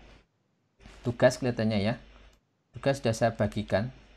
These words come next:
Tugas sudah saya bagikan di situ. Eh, teman-teman nanti cara mengerjakannya dikerjakan seperti ini, ya. Kemudian bagikan, kemudian dibagikan, ya.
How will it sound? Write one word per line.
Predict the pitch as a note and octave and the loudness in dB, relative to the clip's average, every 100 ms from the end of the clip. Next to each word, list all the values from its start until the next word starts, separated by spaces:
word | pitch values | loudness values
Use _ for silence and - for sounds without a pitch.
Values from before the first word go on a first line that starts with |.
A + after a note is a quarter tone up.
| - _ _ _ _ _ _ _ - | -20 _ _ _ _ _ _ _ -10
Tugas | - B2 | -2 -2
sudah | - G#2+ | 0 0
saya | A#2 | 0
bagikan | G#2+ G#2+ G#2+ - G#2 | 0 -2 -4 -2 0
di | G#2+ | 0
situ. | G2+ G2+ - D#3+ G3+ - - - - _ _ | -2 -6 0 2 0 -4 -20 -20 -20 _ _
Eh, | B2 A#2+ A#2+ A#2+ | 0 2 2 4
teman-teman | A#2+ A#2+ B2 D3 F3+ | 4 4 2 0 2
nanti | D3 C3+ F#3 | 2 2 2
cara | E3 C#3 C3 | 4 4 2
mengerjakannya | B2+ B2 A2 G#2+ G2+ G#2+ D3+ G3 G3+ - - | -2 2 0 2 0 2 4 4 0 -12 -20
dikerjakan | - B2 B2 A2 A#2+ | -6 0 2 4 2
seperti | A#2+ A#2+ A#2 A2 | 2 -6 -4 -2
ini, | G#2+ G#2 D3+ - - - _ _ _ _ _ _ | 0 0 -2 -6 -20 -20 _ _ _ _ _ _
ya. | G2 G#2+ D#3 - - - - | -2 -2 -2 -6 -20 -20 0
Kemudian | D3 C#3+ C#3+ D#3 F#3 E3 | 2 2 2 4 4 6
bagikan, | C#3 B2 B2 - G#2 B2 F#3 - - - _ _ | 4 4 0 2 4 2 -2 -12 -20 -20 _ _
kemudian | A#2 A#2+ B2+ B2 | -4 -4 0 0
dibagikan, | A#2+ A2 A2 G#2 G#2 - F#2+ D#3+ - - - - _ _ _ _ _ - | 2 4 4 2 -2 0 0 0 -6 -20 -20 -20 _ _ _ _ _ -2
ya. | G2 C#3+ | 0 0